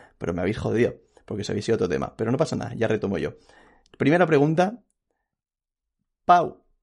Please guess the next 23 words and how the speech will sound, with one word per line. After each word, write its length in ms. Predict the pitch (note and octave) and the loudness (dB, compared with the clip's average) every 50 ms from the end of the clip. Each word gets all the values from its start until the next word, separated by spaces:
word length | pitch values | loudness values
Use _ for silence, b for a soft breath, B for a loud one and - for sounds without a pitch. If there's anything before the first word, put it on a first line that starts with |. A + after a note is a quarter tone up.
| _ _ _ - | _ _ _ -4
M 200 | C#3+ C#3 C#3 C3+ A#2+ | -2 0 0 0 0
D 160 | A#2+ A2+ A2+ | 0 -2 -2
trescientos 800 | - - A#2 A#2+ A2+ - - C#3 C#3 C#3+ D3 D#3 D#3 D#3+ D#3+ - | -2 -2 0 0 0 0 2 2 2 2 2 0 -2 -2 0 2
la 180 | A2+ A#2 A#2 | 4 6 6
hace, 320 | A#2+ - D3 D3 - - _ _ _ _ _ _ _ _ _ _ _ _ _ _ _ _ _ _ - | 6 4 2 -4 -4 -6 _ _ _ _ _ _ _ _ _ _ _ _ _ _ _ _ _ _ -2
y 60 | - | -2
es 100 | B2 - C#3 | 0 2 4
una, 240 | C3+ B2 A2+ G#2+ | 4 4 4 4
es 120 | - - - | 0 0 0
una 100 | C3+ B2 | 0 2
pregunta 300 | A2 G#2+ A2 A2 A2+ B2+ | 2 2 2 2 0 2
que 100 | A#2 G2+ | 2 2
de 100 | F#2+ F#2 | 0 0
verdad 140 | F#2+ G2+ G#2 | 0 0 0
que 80 | G#2+ | 0
tengo 140 | G#2 G2+ G#2 | -2 -2 -2
mucha 180 | A2 G#2+ - A2 | -2 -4 -4 -4
curiosidad 340 | A2 G2+ G2+ - G2+ G2+ G#2 | -4 -4 -4 -2 -4 -4 -2
por 120 | G2+ G2+ | -2 -4
ver 100 | G#2 G#2 | -4 -4
qué 80 | - - | -6 -6
opina 240 | E2+ - F#2 E2 - | -6 -4 -6 -6 -6
Royal. 380 | - G#2 G#2+ A#2+ C3+ D3 D#3 | -6 -4 -4 -4 -4 -4 -6